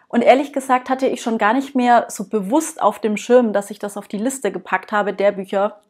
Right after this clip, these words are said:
über die ich jetzt mit euch sprechen möchte. Aber irgendwie war das, glaube ich, so unterbewusst drin. Ich habe es gesehen, dann dachte ich, das kommt dir doch irgendwie bekannt vor.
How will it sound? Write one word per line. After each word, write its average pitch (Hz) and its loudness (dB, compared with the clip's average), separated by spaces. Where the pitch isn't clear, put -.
über 180 -6
die 185 -6
ich 190 -10
jetzt 175 -8
mit 175 -4
euch 165 -6
sprechen 226 -2
möchte. 196 -4
Aber 226 6
irgendwie 269 6
war 214 6
das, 233 0
glaube 220 2
ich, 208 -6
so - -6
unterbewusst 233 -2
drin. 190 -4
Ich 190 -8
habe 208 -6
es 196 -12
gesehen, 226 -4
dann 214 -2
dachte - -10
ich, 190 -18
das - -20
kommt 190 -10
dir 202 -8
doch 180 -8
irgendwie 196 -8
bekannt 202 -6
vor. 277 4